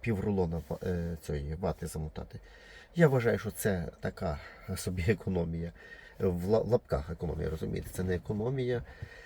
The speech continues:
Е, воно буквально за якісь там декілька місяців і ваша економія вилітла, вилітає в трубу. Е, тоді тоді, якщо у вас файно утеплений теплоакумулятор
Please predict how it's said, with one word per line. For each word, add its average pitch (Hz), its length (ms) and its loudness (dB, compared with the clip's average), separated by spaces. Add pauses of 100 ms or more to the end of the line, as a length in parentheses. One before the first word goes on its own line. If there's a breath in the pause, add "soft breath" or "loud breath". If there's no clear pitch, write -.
(560 loud breath)
Е, 90 140 4
воно 95 540 4 (340 loud breath)
буквально 92 400 2
за 85 100 0
якісь 90 240 -2
там 69 180 -2 (160 loud breath)
декілька 92 380 0
місяців 95 460 -2
і 87 40 -2
ваша 87 260 -4
економія 87 380 -2
вилітла, 87 580 0 (160 loud breath)
вилітає 92 600 2
в 82 40 -2
трубу. 82 460 -2 (1500 loud breath)
Е, 95 380 4 (200)
тоді 165 460 4 (600 loud breath)
тоді, 113 380 0
якщо 123 340 2
у 117 40 6
вас 110 260 2
файно 107 360 4
утеплений 95 380 0
теплоакумулятор 180 840 -4